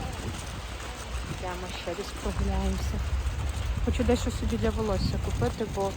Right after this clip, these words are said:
в мене щось стан волосся зараз, е, не радий. Завтра в Левчика виступ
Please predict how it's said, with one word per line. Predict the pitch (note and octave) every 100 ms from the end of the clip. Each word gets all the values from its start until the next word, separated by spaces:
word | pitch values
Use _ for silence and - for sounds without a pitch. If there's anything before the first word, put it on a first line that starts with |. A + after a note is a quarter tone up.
| - - - - - -
в | G3
мене | G#3 G#3+
щось | - - -
стан | G3+ G3+ G3 F3+
волосся | F#3 F#3+ - -
зараз, | F3+ F3+ - - F3+
е, | F3 F3 F3+ E3+ F3+
не | E3
радий. | D#3 - - - - - - - - - - - A#3
Завтра | A#3 A#3+
в | G#3+
Левчика | A#3 A#3+ - A3 A3
виступ | G#3+ G3+ -